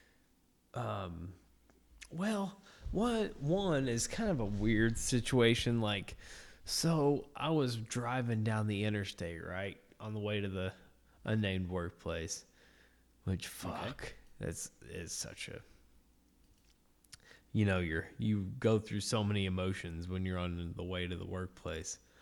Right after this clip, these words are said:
Speaker 1: I don't know. You don't have that many time for m-, too many emotions. I've got all the emotions going on.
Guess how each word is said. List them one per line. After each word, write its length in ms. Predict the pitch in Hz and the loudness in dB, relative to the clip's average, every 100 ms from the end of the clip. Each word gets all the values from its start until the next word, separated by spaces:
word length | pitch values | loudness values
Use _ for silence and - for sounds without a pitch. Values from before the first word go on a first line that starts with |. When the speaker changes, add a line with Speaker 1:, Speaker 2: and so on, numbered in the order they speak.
| - - _ - | -20 -20 _ 0
Speaker 1:
I 60 | 123 | 2
don't 120 | 120 | 4
know. 180 | 110 101 | 2 2
You 200 | 107 131 | 4 4
don't 160 | 135 107 | 4 4
have 160 | 113 | 2
that 180 | 104 104 | 2 -2
many 200 | 107 101 | -2 -4
time 340 | 95 110 107 | -2 -2 0
for 140 | 98 95 | -2 -2
m-, 200 | 95 104 - | -2 -4 -8
too 160 | - 120 | -2 0
many 220 | 107 98 | 2 0
emotions. 540 | 92 90 92 - 98 92 | -2 -2 -2 -4 -4 0
I've 200 | 98 101 | 0 0
got 180 | 92 | -2
all 200 | 85 92 | 0 -2
the 120 | 90 87 | -2 -4
emotions 540 | 85 87 87 90 87 | -4 -4 -6 -6 -4
going 300 | 90 90 90 | -4 -2 -2
on. 300 | 87 85 98 | -2 -2 -4